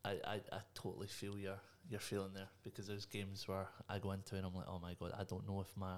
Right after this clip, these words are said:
my heart can deal with it." So no, I, I get where you're coming from, and every football fan will get where you're coming from. Um, I'm not going to try and even pronounce his name. I'm gonna allow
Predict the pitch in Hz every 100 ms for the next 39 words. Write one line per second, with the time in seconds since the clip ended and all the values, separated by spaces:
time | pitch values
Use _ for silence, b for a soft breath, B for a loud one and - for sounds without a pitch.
0 | - 95 92 90 87 - 92 90 92 90
1 | 87 - - 92 92 107 - 104 104 104
2 | 90 - - - 82 92 85 120 190 -
3 | - - - - - 135 - 90 90 101
4 | 92 - - - 85 87 - 85 85 -
5 | B B B B B B 113 127 143 147
6 | 127 - - - - 131 131 139 170 -
7 | - - 143 139 - 113 - 113 113 123
8 | 104 101 - 101 95 107 120 - 101 101
9 | 98 101 104 107 101 101